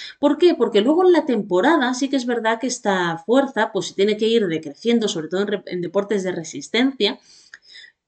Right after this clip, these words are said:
y por ende, también se va reduciendo la grasa, pero porque aumentan los entrenamientos de resistencia y de mayor duración. Entonces sí que es verdad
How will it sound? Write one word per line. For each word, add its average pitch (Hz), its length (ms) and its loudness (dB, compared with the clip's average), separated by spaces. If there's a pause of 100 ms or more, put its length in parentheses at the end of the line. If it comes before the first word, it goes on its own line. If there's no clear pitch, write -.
(320)
y 330 280 -2 (180)
por 320 180 4
ende, 226 440 2
también 208 420 2
se 202 160 -4
va 214 100 2
reduciendo 254 480 0
la 262 120 0
grasa, 208 340 -4
pero 247 180 0
porque 302 280 0
aumentan 277 920 2 (380)
los 247 200 0
entrenamientos 254 640 0
de 262 120 2
resistencia 208 920 -2 (240)
y 190 180 -2
de 165 340 0
mayor 180 320 -2
duración. 208 580 -2 (640)
Entonces 202 400 -2
sí 233 100 -4
que 233 80 -2
es 220 120 0
verdad 233 360 0